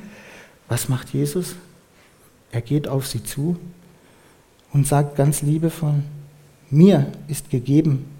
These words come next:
alle Gewalt im Himmel und auf Erden.“ Ist uns das bewusst, liebe Geschwister? Hier auf der Erde bei uns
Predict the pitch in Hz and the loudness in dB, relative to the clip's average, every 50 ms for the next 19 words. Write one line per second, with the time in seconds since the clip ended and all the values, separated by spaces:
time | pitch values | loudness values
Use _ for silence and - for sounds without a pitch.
0 | - _ _ - _ _ _ _ _ _ _ _ - - - 117 127 147 147 143 | -20 _ _ -20 _ _ _ _ _ _ _ _ -18 -4 0 2 4 4 4 4
1 | 135 113 117 113 117 127 127 - - - - - _ _ _ _ _ _ _ _ | 2 0 0 -2 -2 -2 -4 -6 -12 -20 -20 -20 _ _ _ _ _ _ _ _
2 | _ _ _ _ _ _ _ _ _ _ _ - - 127 113 117 101 151 175 185 | _ _ _ _ _ _ _ _ _ _ _ -4 -2 0 0 2 4 6 6 6
3 | 185 170 - 139 135 131 123 120 - - - 123 127 127 120 113 110 - - - | 4 2 0 -2 -2 -2 -2 -6 -6 -2 0 0 0 0 0 -2 -4 -6 -12 -20
4 | - - - _ _ _ _ _ _ _ _ _ _ _ _ _ - - - 135 | -20 -20 -20 _ _ _ _ _ _ _ _ _ _ _ _ _ -16 -2 2 2
5 | 127 - - 143 127 - - 120 117 131 156 - - - - 185 165 156 156 156 | 2 2 0 -2 -2 -2 -4 -4 -2 -2 -4 -4 -6 -12 -6 -4 -4 -2 -2 -4
6 | 143 - 156 - - 151 143 - - 131 117 - - - - - - - - 160 | -6 -6 -10 -8 -6 -8 -8 -8 -8 -10 -10 -10 -14 -20 -20 -20 -20 -10 -4 0
7 | 160 170 156 - 147 143 - - 139 131 135 147 160 151 143 - 131 139 156 139 | 0 0 0 0 -2 -4 -2 -4 -4 -2 -2 -2 -2 -4 -4 -4 -4 -2 -2 -2
8 | 135 143 151 147 - - | -2 -2 -4 -4 -6 -10